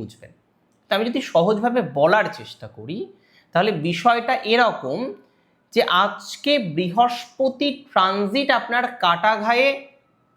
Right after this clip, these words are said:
লোশন বা মেডিসিনের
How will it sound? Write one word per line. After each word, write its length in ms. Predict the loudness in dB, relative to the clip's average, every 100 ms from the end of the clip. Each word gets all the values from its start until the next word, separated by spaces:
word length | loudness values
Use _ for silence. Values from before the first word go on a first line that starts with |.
| _
লোশন 540 | 0 2 2 2 0 0 -4 -10 0
বা 120 | 2 4 0 -8 -16 _ _ _ _ 0
মেডিসিনের 600 | 0 2 -2 -2 -2 0